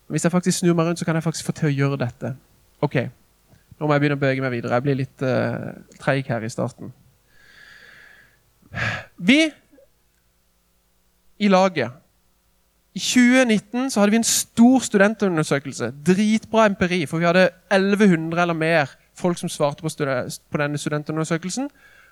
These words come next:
Det er bra forskning. I tjue tjuefire så blir laget hundre år. Så jeg kunne stå her og være litt stolt av lagets posisjon og sånne ting. Ikke på grunn av meg, på grunn av de som har jobbet i denne bevegelsen.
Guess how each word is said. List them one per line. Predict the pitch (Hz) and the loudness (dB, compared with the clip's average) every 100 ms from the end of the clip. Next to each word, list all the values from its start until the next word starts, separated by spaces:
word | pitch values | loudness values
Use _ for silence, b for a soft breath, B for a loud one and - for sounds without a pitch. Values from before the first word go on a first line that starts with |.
| - | 0
Det | 190 | 2
er | 180 | 2
bra | 160 165 | 4 2
forskning. | 156 131 - 123 127 _ _ _ _ b b b b | 2 -6 -10 -12 -16 _ _ _ _ b b b b
I | 226 | -2
tjue | - 269 269 302 | 4 4 4 4
tjuefire | 311 - 254 240 285 | 2 0 -2 -2 -2
så | |
blir | 247 247 | 2 6
laget | 233 240 269 262 - - | 6 6 2 0 -4 2
hundre | 233 214 208 | 4 4 4
år. | 214 220 381 - - _ _ _ _ _ _ _ _ - | 6 8 6 2 -16 _ _ _ _ _ _ _ _ -4
Så | 165 | -4
jeg | - | 0
kunne | 254 | 0
stå | 226 240 226 | 0 2 4
her | 226 | 4
og | 208 | 4
være | 208 | 2
litt | 214 | 0
stolt | - 196 220 - | -2 0 0 0
av | 190 | 2
lagets | 180 196 208 | 2 2 -2
posisjon | - 180 175 185 | -2 -2 -2 -2
og | 185 | -2
sånne | 180 175 | -4 -6
ting. | 233 | -6
Ikke | 196 220 | -6 -6
på | 208 | -4
grunn | 220 | -2
av | 185 | 0
meg, | 165 233 _ _ | 0 -2 _ _
på | - 180 | -4 -2
grunn | 180 | 0
av | |
de | 170 | -2
som | 180 180 | -2 -4
har | 165 | -2
jobbet | 151 151 165 | -4 -2 -2
i | 160 | 0
denne | 156 | -2
bevegelsen. | 151 151 160 151 - | -2 -2 -2 -12 -12